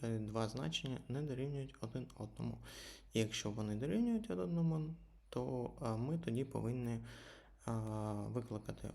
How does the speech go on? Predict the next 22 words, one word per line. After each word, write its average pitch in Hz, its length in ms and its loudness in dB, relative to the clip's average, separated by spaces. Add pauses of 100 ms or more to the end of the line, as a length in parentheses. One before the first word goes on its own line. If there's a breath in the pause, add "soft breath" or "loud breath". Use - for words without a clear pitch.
(300)
помилку 170 460 0
або - 260 -2
створити 107 460 -2
помилку 160 420 0
throw 110 360 -2
an 139 140 0
error 131 200 0 (160)
equal. - 300 -10 (680 loud breath)
Так, 156 400 -2 (200)
е, 147 40 -6 (440)
у - 20 0
нас 123 340 0
немає 110 280 0
тут - 220 -6
обмежень, 117 640 0 (720 loud breath)
е, 151 220 4
тобто 151 320 -2
ми 151 140 2
можемо 143 300 -2
очікувати 135 540 -4
будь-які 127 500 0
значення, 120 540 0